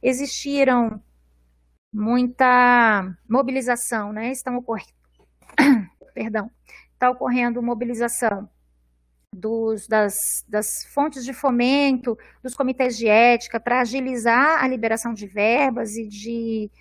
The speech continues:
de autorizações pra realização desses estudos clínicos, né, de um modo mais amplo.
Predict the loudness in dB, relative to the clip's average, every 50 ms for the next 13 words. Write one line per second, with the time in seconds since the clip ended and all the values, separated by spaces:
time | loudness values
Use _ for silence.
0 | _ _ _ _ _ _ _ _ -18 -16 -10 -4 -2 0 0 2 2 2 0 0
1 | 0 0 0 0 -2 0 2 2 2 2 2 2 2 4 2 2 0 0 2 2
2 | 4 4 4 2 2 2 2 4 4 4 4 2 2 2 0 0 0 -2 -2 -6
3 | -10 -10 -8 -8 -8 -8 -8 -12 -6 -2 0 2 4 4 2 2 -2 -4 -2 0
4 | 2 2 2 2 0 0 2 2 2 0 0 0 -2 -2 -2 -4 -2 0 2 4
5 | 4 4 4 2 0 -2 -4 -4 -6